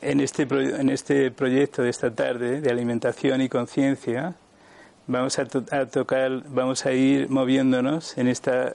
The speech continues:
sintonía, ¿no? De alimentación, las fuentes de alimentación y hacernos conscientes de ellas. De forma que, eh, no simplemente sea un momento, pues, mm,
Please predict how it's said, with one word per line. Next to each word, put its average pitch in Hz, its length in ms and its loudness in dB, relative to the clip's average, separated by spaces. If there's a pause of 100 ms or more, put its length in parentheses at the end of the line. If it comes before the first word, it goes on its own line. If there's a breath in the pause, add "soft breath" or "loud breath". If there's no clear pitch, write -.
sintonía, 117 680 -2
¿no? 143 200 -2
De 135 100 2
alimentación, 123 840 -2 (340)
las 120 160 -2
fuentes 135 380 0
de 139 80 2
alimentación 131 840 0 (580 loud breath)
y 139 280 4
hacernos 135 460 0
conscientes 123 680 -2
de 107 220 -2
ellas. 107 240 -8 (2000 loud breath)
De 147 80 -2
forma 139 480 0
que, 123 500 0 (340)
eh, 131 260 -6
no 139 460 0
simplemente 147 680 2
sea 131 340 0
un 131 80 0
momento, 127 800 2
pues, 113 360 -6
mm, 113 440 -4